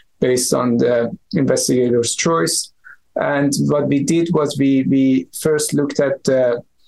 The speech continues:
the safety of this combination therapy and see how safe this, this approach was for our patients, because this was the first time that anybody has tried this with healthy donor material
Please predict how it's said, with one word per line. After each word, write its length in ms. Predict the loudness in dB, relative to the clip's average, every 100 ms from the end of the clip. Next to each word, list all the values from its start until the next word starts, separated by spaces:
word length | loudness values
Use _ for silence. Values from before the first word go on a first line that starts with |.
| _ -4
the 160 | -2 0
safety 600 | -2 0 0 -2 0 0
of 280 | 0 -2 -2
this 160 | -2
combination 680 | -2 -2 0 0 0 -2 0
therapy 420 | 0 0 0 0
and 120 | 0
see 140 | 0 -2
how 220 | 0 -2
safe 680 | -2 -2 0 0 -2 -6 -6 -2
this, 220 | -2 -2
this 220 | -2 -2
approach 460 | -2 -2 -2 -2 -2
was 500 | 0 0 0 -4 -4
for 120 | -2
our 140 | 0 0
patients, 500 | 0 0 0 -2 -2
because 480 | -2 0 0 0 -2
this 160 | 0
was 160 | -2 0
the 80 | -2
first 360 | 0 -2 -2
time 540 | -2 0 0 0 -2 -6 -20 -20 _
that 140 | 0
anybody 500 | 0 2 2 0 0
has 320 | 0 -2 -4 -4
tried 360 | -2 -2 0
this 260 | -2 -2 -2
with 220 | -2 -2
healthy 420 | -4 -2 0 0
donor 440 | 0 0 0 0 0
material 720 | -2 0 0 0 0 -2 -4